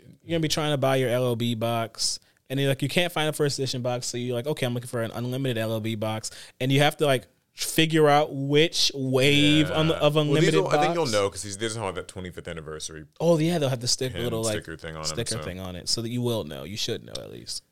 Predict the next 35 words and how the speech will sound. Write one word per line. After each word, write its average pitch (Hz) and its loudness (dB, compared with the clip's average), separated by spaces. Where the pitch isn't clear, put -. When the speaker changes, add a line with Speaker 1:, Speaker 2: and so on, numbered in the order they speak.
Speaker 2:
All - 0
right, 131 4
I'm 139 2
done 120 2
ranting 87 -4
about 82 -6
it. - -10
Speaker 1:
<laughs> - -10
Speaker 2:
Are 127 -2
you? 120 -4
Do 101 -12
you 107 -4
have 104 -4
any 104 -12
other? 95 -8
Speaker 1:
Watch 202 4
Rare 180 6
Hunters. 139 -2
<laughs> - -6
Okay, 135 0
Speaker 2:
Yeah, - -4
Speaker 1:
that's 95 -4
Speaker 2:
wa-, 101 2
Speaker 1:
all 131 6
I - 6
got. 143 -4
Speaker 2:
watch 147 4
Rare 156 0
Hunters. 95 -4
You 127 -4
can 151 -4
play 180 -2
Rare 247 -4
Hunters 80 -10
now. 76 -12